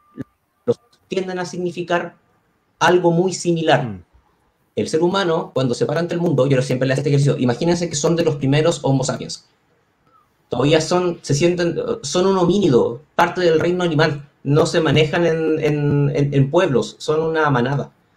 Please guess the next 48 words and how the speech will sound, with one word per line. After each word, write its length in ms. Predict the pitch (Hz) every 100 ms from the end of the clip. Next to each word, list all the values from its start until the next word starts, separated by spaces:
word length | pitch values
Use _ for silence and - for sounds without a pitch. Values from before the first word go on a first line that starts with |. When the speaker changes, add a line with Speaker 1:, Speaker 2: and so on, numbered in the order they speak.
| _ -
Speaker 1:
Y 100 | 120
de 100 | 120
repente 380 | 127 156 175 175
un 160 | 175
ser 180 | 165 175
humano, 480 | 170 165 170 185 185
eh, 160 | 131 135
un 160 | 139 151
Homo 140 | 156
sapiens, 520 | 165 165 170 180 - _ _ _ -
miró 260 | 123 139
hacia 160 | 143 151
arriba 360 | 151 160 - -
y 60 | 123
se 120 | 127
preguntó 320 | 127 123 143
qué 100 | 143
diablos 360 | 139 156 156 147
es 80 | 151
lo 100 | 147
que 60 |
está 160 | 139 147
sucediendo 400 | 143 135 135 123
acá. 240 | 117 - _ _ _ _ _ _ _ _ _ _
Y 60 | 131
yo 80 | 147
les 100 | 156
decía, 220 | 147 143
pónganse 420 | 165 196 202 202
los 100 | 190
zapatos 460 | - 147 185 196 -
de 80 | 175
ese, 460 | 170 180 180 - -
de 80 | 156
ese, 160 | - 175 160 156 143
de 80 |
ese 160 | 156 170
Homo 200 | 170 160
sapiens 460 | 160 147 135 156 -
que 120 | 139
tiene 400 | 135 135 139 139
sus 320 | - 131 123
botitas 340 | 127 120 -
de 80 | 135
mamut 480 | 120 104 120 151 156
o 80 | 113
de 100 | 104
alpaca 600 | - 127 123 123 135 -